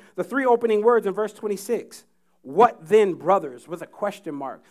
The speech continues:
This is Paul's typical way of concluding a thought. He's summarizing his thought on spiritual gifts.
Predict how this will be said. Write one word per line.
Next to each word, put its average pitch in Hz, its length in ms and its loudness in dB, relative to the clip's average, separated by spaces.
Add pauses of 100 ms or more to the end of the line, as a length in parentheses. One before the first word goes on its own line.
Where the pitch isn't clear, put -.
This 277 160 -2
is 247 140 -8
Paul's 220 420 2
typical 277 500 -2
way 165 360 2 (520)
of 196 200 2
concluding 240 640 -4
a 185 80 -2
thought. 185 320 -4
He's 233 180 -6
summarizing 220 1120 2 (180)
his 196 240 2
thought 247 500 0
on 170 140 0
spiritual 226 600 -6
gifts. 175 460 -6